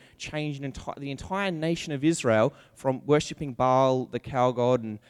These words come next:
and all their adulterous ways. You know, just these single people that come up, they bring the entire nation back to God. And during this time, you know, God starts blessing them again. They start winning all their battles, and,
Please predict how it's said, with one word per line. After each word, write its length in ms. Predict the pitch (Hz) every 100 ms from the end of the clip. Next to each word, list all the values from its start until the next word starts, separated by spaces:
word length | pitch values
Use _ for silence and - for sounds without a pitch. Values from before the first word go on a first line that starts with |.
| _ -
and 220 | 110 120
all 140 | 147
their 120 | 139
adulterous 480 | 131 123 - - 113
ways. 440 | 123 117 117 117 - _ -
You 60 |
know, 60 | 117
just 200 | 180 -
these 160 | 175
single 360 | 151 196 190 175
people 280 | - 170 165
that 120 | 147
come 220 | - 143
up, 120 | 139 - _ -
they 80 | 156
bring 240 | 180 175
the 80 | 175
entire 640 | 170 - - 185 196 196
nation 500 | 190 160 170 - 143
back 200 | 139 -
to 80 | 139
God. 420 | 127 135 120 95 - - -
And 160 | 139 147
during 360 | 139 208 226 185
this 180 | 156
time, 480 | - 214 196 110 131 - -
you 60 | 147
know, 80 | 143
God 240 | - 147 170
starts 300 | - 139 123
blessing 300 | 135 143 143
them 100 | 123
again. 120 | 113
They 100 | 107
start 280 | - 127 113
winning 400 | 117 147 151 147
all 80 | 127
their 140 | 120
battles, 640 | 120 113 123 123 123 113
and, 160 | 107 104